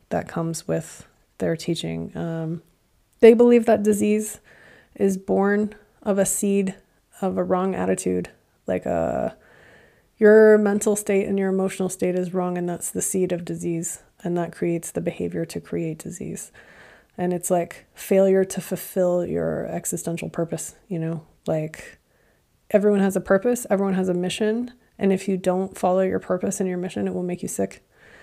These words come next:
And that really has always resonated with me a lot. Like all these medicines, this was not discovered by the West in nineteen fifty-seven.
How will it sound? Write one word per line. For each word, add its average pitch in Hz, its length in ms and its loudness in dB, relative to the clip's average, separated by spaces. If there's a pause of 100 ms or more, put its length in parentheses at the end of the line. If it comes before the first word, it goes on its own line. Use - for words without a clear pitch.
(180)
And 202 180 0
that - 200 2
really 214 360 6
has 180 200 0
always 202 280 2
resonated 190 460 2
with 185 160 -4
me 185 300 -4 (100)
a 202 100 0
lot. 180 340 2 (120)
Like 233 400 2 (120)
all 185 180 2
these 233 220 0
medicines, 254 760 -6 (340)
this 196 220 0
was 185 160 -4
not - 120 -8
discovered - 600 -6
by - 320 -4 (540)
the 190 100 4
West - 500 -2
in 180 200 0
nineteen 160 360 -6
fifty-seven. 170 640 4